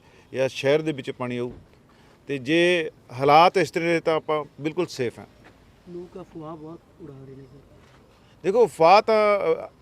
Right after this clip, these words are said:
Speaker 1: ਅਸੀਂ ਪਹਿਲਾਂ ਝੱਲਿਆ ਨਾ ਕੰਮ ਇਹ। ਅੱਜ ਗੁਰਦਾਸਪੁਰ ਵੱਲ ਅੱਜ ਹੋਇਆ, ਆਪਾਂ ਪਿਛਲੇ ਦੋ ਸਾਲ ਇੱਥੇ ਦੇਖਿਆ, ਦੋ ਸਾਲ ਪਹਿਲਾਂ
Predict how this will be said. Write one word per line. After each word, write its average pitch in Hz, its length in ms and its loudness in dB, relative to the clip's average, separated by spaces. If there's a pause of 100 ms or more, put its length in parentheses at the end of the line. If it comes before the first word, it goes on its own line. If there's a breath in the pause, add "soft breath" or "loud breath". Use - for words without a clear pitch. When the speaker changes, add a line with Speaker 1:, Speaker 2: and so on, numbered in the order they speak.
Speaker 1:
ਅਸੀਂ 190 260 -8
ਪਹਿਲਾਂ 202 520 0
ਝੱਲਿਆ 165 360 4
ਨਾ 175 120 -6
ਕੰਮ 117 260 -6
ਇਹ। 95 140 -16 (680 soft breath)
ਅੱਜ 147 120 -2
ਗੁਰਦਾਸਪੁਰ 147 640 0
ਵੱਲ 156 240 2
ਅੱਜ 131 200 -2
ਹੋਇਆ, 143 380 2
ਆਪਾਂ 160 400 0
ਪਿਛਲੇ 143 320 -4
ਦੋ 147 180 -2
ਸਾਲ 143 300 -2
ਇੱਥੇ 135 180 -8
ਦੇਖਿਆ, 139 400 -8 (580 soft breath)
ਦੋ 139 140 0
ਸਾਲ 143 220 -4
ਪਹਿਲਾਂ 147 540 -4